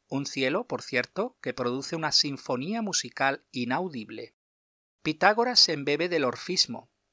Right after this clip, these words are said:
de donde toma la idea de metempsicosis, es decir, la idea de la migración de las almas, para expiar sus culpas en un proceso de purificación. Pero si en el orfismo la purificación es a través de ritos mágico-mistéricos,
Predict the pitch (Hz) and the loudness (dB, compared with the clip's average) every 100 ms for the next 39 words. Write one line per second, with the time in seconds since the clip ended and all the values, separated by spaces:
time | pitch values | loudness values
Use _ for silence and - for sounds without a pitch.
0 | _ 131 127 127 123 - 147 139 117 117 | _ 0 2 4 2 0 0 0 -2 -4
1 | 123 160 143 135 - 123 123 - 175 - | 0 0 0 -2 -6 -6 -4 0 0 4
2 | - - 170 156 107 - - - _ _ | 2 2 0 0 -2 -2 -4 -4 _ _
3 | 120 123 123 120 113 104 - _ _ - | -2 2 0 -2 -8 -10 -14 _ _ -2
4 | 139 131 139 143 147 147 143 143 143 131 | 2 4 6 4 4 2 0 0 0 0
5 | - 175 135 113 113 - 117 107 107 - | 0 0 0 -4 0 2 0 -6 -12 -14
6 | - _ _ _ - 131 123 - 123 123 | -18 _ _ _ 0 2 2 0 4 2
7 | - 139 - - 131 - 127 - - - | 2 2 0 2 0 0 0 2 0 -2
8 | 147 208 - 120 - 123 139 123 120 - | -2 -2 -2 -4 -2 -2 -2 -2 -4 -4
9 | 123 117 127 - 117 - 110 113 _ _ | -4 -4 -10 -10 -10 -10 -12 -14 _ _
10 | _ _ _ _ _ _ - 131 131 - | _ _ _ _ _ _ 0 2 4 4
11 | 135 135 135 127 - 175 - 156 165 170 | 4 4 4 2 -2 2 2 4 2 2
12 | 160 - 156 156 - 185 185 147 - - | -4 -4 0 0 4 2 2 2 0 2
13 | 120 - 107 135 156 - 110 135 156 113 | -8 -2 0 2 2 2 -2 -4 -4 -4
14 | 104 - 110 127 - 123 131 131 - 151 | -6 -6 0 0 0 -6 -4 -2 -2 0
15 | 135 117 131 123 - | -2 -4 -4 -4 -6